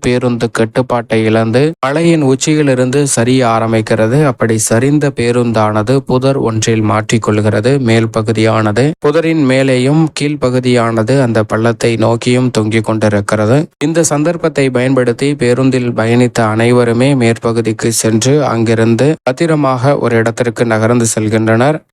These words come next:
இவரும் தன்னுடைய குடும்ப உறுப்பினர்கள் அனைவரையும் பாதுகாப்பாக வெளியேற்றிவிட்டு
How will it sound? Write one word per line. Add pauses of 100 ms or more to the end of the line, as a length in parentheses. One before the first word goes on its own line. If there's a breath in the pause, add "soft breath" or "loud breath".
இவரும்
தன்னுடைய (160)
குடும்ப
உறுப்பினர்கள் (120)
அனைவரையும்
பாதுகாப்பாக
வெளியேற்றிவிட்டு